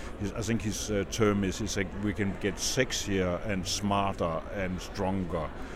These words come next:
by enhancing our bodies with, uh, computers. Uh, how, how do you react when he says things like that? It, it, um, personally, I feel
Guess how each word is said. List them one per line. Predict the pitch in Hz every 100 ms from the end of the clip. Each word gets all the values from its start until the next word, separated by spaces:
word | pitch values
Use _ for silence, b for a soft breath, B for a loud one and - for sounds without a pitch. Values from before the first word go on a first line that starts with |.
| B -
by | 90 92
enhancing | 90 90 98 98 - 87
our | 85 82
bodies | 98 92 80 - -
with, | 87 -
uh, | 95 90 87
computers. | - 90 - 107 107 - - - - B B B B 101
Uh, | 104 - - 120 120
how, | 139
how | 131
do | 147
you | 147
react | 127 123 139 -
when | 92
he | 92
says | - 104 -
things | 95 -
like | 85
that? | 98 87 - -
It, | 101 95
it, | 87 104 82
um, | 104 98 - 98 -
personally, | 139 143 110 101
I | 95
feel | - 113 98